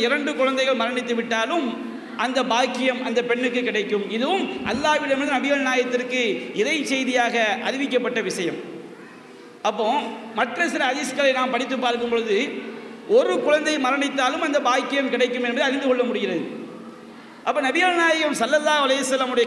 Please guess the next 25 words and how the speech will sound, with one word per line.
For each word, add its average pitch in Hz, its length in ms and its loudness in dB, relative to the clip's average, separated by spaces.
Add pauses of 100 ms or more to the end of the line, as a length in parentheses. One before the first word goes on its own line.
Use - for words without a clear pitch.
காலகட்டத்துல 214 560 0 (1120)
இந்த 247 160 2
மார்க்கத்தை 302 720 0 (260)
அறிந்து 302 300 -2
கொள்வதற்கு 233 600 2 (760)
அந்த 240 240 0
உன்னத 349 400 0
நபி 277 240 0 (120)
தோழியர்கள் 254 540 2 (580)
எப்படிப்பட்ட 285 640 0 (160)
ஒரு 254 140 4 (140)
ஆர்வத்தை 302 400 0
கொண்டிருந்தார் 262 580 2
என்பதை 240 320 0 (340)
இன்றைய 262 440 2
பெண்களாகிய 254 500 2
நாம் 254 260 0
சற்று 233 240 0
சிந்தித்து 240 320 0
பார்க்க 165 260 -2
வேண்டும். 135 260 -8 (720)
இன்றைக்கு 262 300 0
நாம 277 280 2 (120)
ஆர்வம் 294 280 0
கொண்டிருக்கிறோம். 247 560 2